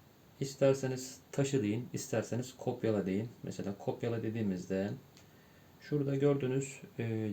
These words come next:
G P S aletimizin hafıza kartı bölümü var. Bellek iki yazıyor. Buraya giriyorsunuz. Ee, burada arkadaşlar yapmanız gereken olay şu.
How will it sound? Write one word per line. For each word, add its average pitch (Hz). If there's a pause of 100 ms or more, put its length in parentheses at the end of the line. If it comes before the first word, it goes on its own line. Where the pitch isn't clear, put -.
(120)
G 123
P 127
S 120
aletimizin 110 (400)
hafıza 113
kartı 101 (160)
bölümü 95
var. 131
Bellek 101
iki 113
yazıyor. 95 (340)
Buraya 123
giriyorsunuz. 113 (1300)
Ee, 95 (140)
burada 139
arkadaşlar 135
yapmanız 127
gereken 127
olay 117
şu. 117